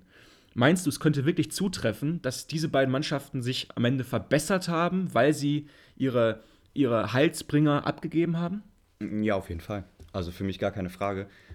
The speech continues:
Speaker 2: Ähm, für mich aber zwei getrennte Fälle. Bei West Ham haben wir den Fall, du gibst Rice ab, hältst den Kader sonst relativ zusammen und holst halt vier neue, die brutal viel Qualität haben. Also Edson Alvarez, Ward-Prowse,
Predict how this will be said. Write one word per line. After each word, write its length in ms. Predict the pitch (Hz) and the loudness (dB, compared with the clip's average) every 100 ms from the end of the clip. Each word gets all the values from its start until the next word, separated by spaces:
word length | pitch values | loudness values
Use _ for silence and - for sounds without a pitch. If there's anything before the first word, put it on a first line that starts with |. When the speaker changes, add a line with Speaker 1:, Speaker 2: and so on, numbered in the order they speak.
| - | -8
Speaker 2:
Ähm, 340 | 98 92 90 - | -2 0 -2 -2
für 100 | 104 | -2
mich 120 | 101 | 0
aber 140 | 98 | -2
zwei 320 | - 101 101 | -2 -2 -2
getrennte 360 | 87 101 110 120 | -2 -2 -4 -4
Fälle. 360 | - 123 131 120 - | -6 -6 -6 -10 -8
Bei 160 | 92 | -4
West 240 | 104 113 113 | -4 -6 -6
Ham 160 | 113 | -4
haben 140 | 101 104 | -4 -4
wir 60 | 98 | -4
den 120 | 95 | -6
Fall, 300 | - 107 104 - - _ _ | -6 -8 -8 -14 -20 _ _
du 60 | - | -10
gibst 180 | 90 - | -8 -4
Rice 300 | 98 101 - | -2 -2 -4
ab, 240 | 117 147 - _ | -10 -10 -16 _
hältst 280 | - 104 - | -6 -6 -4
den 120 | 107 | -8
Kader 260 | 113 110 104 | -6 -8 -6
sonst 280 | 104 98 | -6 -6
relativ 440 | 98 127 131 123 - | -6 -6 -6 -10 -12
zusammen 540 | - 101 104 113 135 _ _ _ | -10 -6 -4 -4 -8 _ _ _
und 180 | 101 90 | -4 -2
holst 240 | 104 - | -2 -2
halt 160 | 95 92 | -6 -8
vier 400 | - - 131 120 | -12 -4 0 0
neue, 460 | 98 101 90 101 113 _ 92 | 0 0 0 -2 -8 _ -12
die 60 | |
brutal 500 | 87 85 90 - 90 | -10 -10 -10 -8 -8
viel 140 | - - | -8 -10
Qualität 500 | 87 80 - 85 80 | -8 -8 -8 -8 -8
haben. 220 | 76 78 | -14 -14
Also 300 | 82 80 82 | -12 -10 -8
Edson 280 | 90 87 95 | -10 -8 -8
Alvarez, 440 | 92 90 87 - | -8 -8 -8 -6
Ward-Prowse, 520 | 92 90 87 90 90 | -8 -6 -6 -6 -6